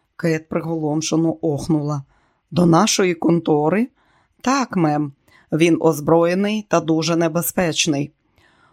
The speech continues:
«У такому разі буду вкрай вдячна вам, інспекторе, якщо знайдете його і швидше заберете звідси», нервово пробурмотіла Кейт.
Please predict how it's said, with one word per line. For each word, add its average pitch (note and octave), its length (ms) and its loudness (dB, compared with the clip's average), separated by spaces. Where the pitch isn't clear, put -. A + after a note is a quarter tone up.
«У D#3+ 100 -2
такому F#3 460 2
разі F3+ 320 0
буду E3+ 240 -2
вкрай F#3 360 -4
вдячна G3 480 0
вам, D#3 340 2
інспекторе, D#3+ 720 -2
якщо D#3 340 0
знайдете F3+ 580 -2
його F#3+ 440 -2
і F3 80 -2
швидше F#3+ 460 0
заберете F#3+ 640 0
звідси», D3+ 580 -2
нервово D#3+ 520 2
пробурмотіла D#3 880 0
Кейт. D3+ 400 -2